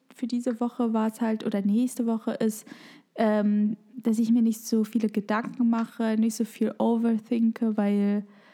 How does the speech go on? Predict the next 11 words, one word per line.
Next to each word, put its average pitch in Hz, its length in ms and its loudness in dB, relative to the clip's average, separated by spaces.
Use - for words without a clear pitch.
das 208 200 -2
diese 226 220 2
Woche 208 160 0
einfach 220 320 2
ein 202 80 -10
bisschen 214 380 0
too - 160 -2
much 233 400 0
war. 220 360 -2
Und 208 800 2
ja, - 260 -2